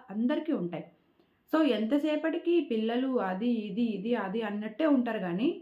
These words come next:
ఒక భార్య ఉంది, భార్యకి టైమ్ ఇద్దామన్నట్టు ఉండరనమాట. ఒకవేళ ఇచ్చినా సరే, ఎంతసేపటికి ఇంట్లో అందరూ ఉంటే మరి భార్యతో ప్రేమగా ఎప్పుడు మాట్లాడతావు? మీరు ఒకరికొకరు ప్రేమగా ఎప్పుడు హగ్ చేసుకుంటారు? ఎప్పుడు ఒకరికొకరు దగ్గర అవుతారు?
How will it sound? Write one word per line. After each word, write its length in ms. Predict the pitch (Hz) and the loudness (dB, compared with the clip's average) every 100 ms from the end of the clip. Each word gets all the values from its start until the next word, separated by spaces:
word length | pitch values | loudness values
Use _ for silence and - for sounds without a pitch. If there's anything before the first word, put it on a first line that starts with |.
| - _ | -14 _
ఒక 160 | 226 226 | -6 -4
భార్య 380 | 220 202 214 247 | -2 -2 2 2
ఉంది, 420 | 240 208 214 - | 2 0 -4 -4
భార్యకి 300 | 190 190 202 | -6 -4 -6
టైమ్ 260 | 240 190 190 | -6 -4 -4
ఇద్దామన్నట్టు 540 | 180 185 175 180 175 | -6 -4 -4 -4 -2
ఉండరనమాట. 600 | 330 233 185 170 160 156 - - _ _ _ | 0 0 0 -4 -6 -8 -14 -20 _ _ _
ఒకవేళ 320 | - 233 254 247 | -2 2 2 0
ఇచ్చినా 360 | - - 220 | -2 -4 -4
సరే, 320 | 240 208 175 254 349 - _ _ | -2 -2 0 -2 -4 -10 _ _
ఎంతసేపటికి 580 | - 254 302 330 339 320 | 2 4 4 2 2 2
ఇంట్లో 260 | 277 269 311 | 2 2 2
అందరూ 520 | 247 226 254 330 381 | 2 2 4 4 4
ఉంటే 460 | 349 285 302 427 - | 2 2 0 -4 -4
మరి 120 | 262 | -4
భార్యతో 520 | 208 196 196 262 277 311 - | -2 -4 -2 0 0 -2 -2
ప్రేమగా 320 | 240 262 294 | 0 2 4
ఎప్పుడు 220 | 269 - | 2 -2
మాట్లాడతావు? 640 | 208 180 175 165 214 220 - - | -6 -6 -6 -6 -4 -4 -6 -8
మీరు 160 | 196 196 | -6 -4
ఒకరికొకరు 500 | 185 247 247 - 214 | -2 -2 -4 -6 -8
ప్రేమగా 360 | - 202 220 233 | -6 -2 -2 -2
ఎప్పుడు 240 | - 226 | -6 -6
హగ్ 260 | 220 - 220 | -6 -6 -8
చేసుకుంటారు? 680 | 208 - 180 175 151 196 220 - - - _ | -8 -6 -4 -2 -2 -2 -4 -6 -16 -20 _
ఎప్పుడు 440 | 202 220 - - 277 | -4 -4 -4 2 4
ఒకరికొకరు 480 | 240 247 233 208 185 | 4 0 -2 -4 -4
దగ్గర 300 | 180 180 214 | -4 -2 -2
అవుతారు? 540 | 202 180 165 185 180 | -4 -6 -6 -4 -6